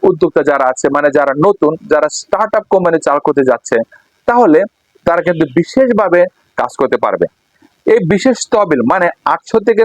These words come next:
নয়শো কোটি টাকা যদি তরুণ এবং নতুন উদ্যোক্তাদের দেওয়া হয়, তাহলে কিন্তু দেশে কিন্তু অনেক বেকারত্ব যেমন দূর হবে, তেমনি শুরু হবে নতুন নতুন আইডিয়া, নতুন নতুন টেকনোলজি, নতুন নতুন কোম্পানি। এটাই ছিল আজকের ছোট্ট ভিডিও। ভালো লাগলে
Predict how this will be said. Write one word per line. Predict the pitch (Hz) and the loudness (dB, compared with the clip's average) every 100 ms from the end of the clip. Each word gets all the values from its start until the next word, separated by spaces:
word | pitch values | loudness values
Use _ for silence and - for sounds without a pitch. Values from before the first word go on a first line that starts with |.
| 185 | 2
নয়শো | 165 160 196 - | 2 2 -2 0
কোটি | 202 196 | 0 0
টাকা | 190 190 | 0 2
যদি | 202 170 180 - - | 2 4 2 0 0
তরুণ | 202 190 190 | 2 2 2
এবং | 180 185 165 | 0 2 2
নতুন | 190 185 185 175 | 0 0 0 0
উদ্যোক্তাদের | 143 160 - 147 135 110 107 | 0 -2 -2 -2 0 -2 0
দেওয়া | 202 | -2
হয়, | 123 - _ - _ | -2 -6 _ -20 _
তাহলে | 185 214 202 190 | 0 2 2 2
কিন্তু | 175 147 | 0 0
দেশে | 156 - 156 | 0 -2 -4
কিন্তু | 156 156 - 147 | -4 -6 -2 -2
অনেক | 208 175 | 0 0
বেকারত্ব | 170 170 156 151 143 | 0 0 0 0 0
যেমন | 135 147 | 0 0
দূর | 190 185 | 0 0
হবে, | 196 214 _ _ _ | 0 -2 _ _ _
তেমনি | 233 208 185 185 | 0 2 2 0
শুরু | 190 185 | 0 2
হবে | 175 175 151 | 2 2 0
নতুন | 147 151 147 | 0 0 0
নতুন | 139 - - - | -2 -4 -4 -2
আইডিয়া, | 170 190 240 277 _ _ 135 | 0 2 0 -2 _ _ -4
নতুন | 156 156 147 | -2 0 0
নতুন | - 143 - - | 0 -4 -4 -6
টেকনোলজি, | 135 151 165 180 220 233 143 | -4 0 2 2 2 -2 -4
নতুন | 143 143 | -2 0
নতুন | 139 135 127 | 0 -2 0
কোম্পানি। | 190 156 98 87 _ _ _ _ _ - | -2 -2 -6 -8 _ _ _ _ _ -4
এটাই | 143 185 185 | 0 0 0
ছিল | 190 | -2
আজকের | 180 196 185 | -2 -4 -2
ছোট্ট | 202 196 190 | -2 0 2
ভিডিও। | 190 180 | 2 0
ভালো | 139 147 | 0 0
লাগলে | 139 | 0